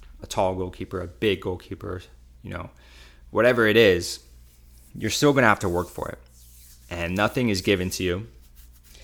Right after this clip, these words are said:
And yes, maybe if you're tall, you, you might get the benefit of the doubt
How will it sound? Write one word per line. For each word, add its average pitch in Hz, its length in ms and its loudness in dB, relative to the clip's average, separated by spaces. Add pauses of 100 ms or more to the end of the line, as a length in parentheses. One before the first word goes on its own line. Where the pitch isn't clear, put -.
(760)
And 104 420 2
yes, 143 440 8
maybe 131 300 4
if 117 100 0
you're 120 100 -2
tall, 120 360 8
you, 123 140 2
you 123 200 0
might 110 260 4
get 117 240 4
the - 60 0
benefit 110 480 2
of 101 120 2
the 98 80 2
doubt 101 440 2